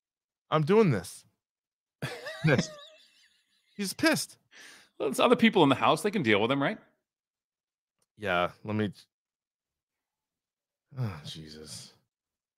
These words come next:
Speaker 2: So anyway, we're gonna skip the Davies video game minute this week. We are forty-two minutes and change into this right now. We don't got time for it. It would have been brought to you by our good friend. It would have been brought to you by our good friends at forty-seven brand dot com.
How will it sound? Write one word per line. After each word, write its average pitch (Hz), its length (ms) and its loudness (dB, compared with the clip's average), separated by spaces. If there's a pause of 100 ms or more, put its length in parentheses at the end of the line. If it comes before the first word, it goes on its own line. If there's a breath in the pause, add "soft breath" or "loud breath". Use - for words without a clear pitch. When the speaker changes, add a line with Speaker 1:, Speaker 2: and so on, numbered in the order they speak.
(100)
Speaker 2:
So 320 160 -2
anyway, 104 320 4
we're 147 120 4
gonna 269 140 8
skip - 300 0
the 180 60 -2
Davies 165 300 6
video 143 240 4
game 123 180 2
minute 110 180 0
this 104 120 -10
week. 107 140 -2
We 135 120 2
are - 80 6
forty-two 160 540 0
minutes 131 360 -2 (360)
and 123 140 -2
change 123 380 4
into 135 220 0
this 120 180 0
right 117 140 0
now. 107 240 -2
We 117 120 0
don't 143 140 4
got 123 140 4
time 113 180 4
for 90 220 -8
it. - 60 -20 (320)
It 135 80 0
would 202 200 12
have 233 60 4
been 180 120 6
brought 101 200 12
to 85 60 12
you 85 60 10
by - 120 10
our - 120 8
good - 120 2 (100)
friend. 127 140 -2 (520 soft breath)
It 113 60 -6
would 190 160 10
have 190 60 6
been 175 100 4
brought 135 220 6
to 143 60 -2
you 120 40 -4
by 123 60 4
our 117 120 6
good 113 160 -2
friends 107 180 -2
at 98 80 -8
forty-seven 104 440 -4
brand 92 240 -2
dot 85 140 -8
com. 180 280 4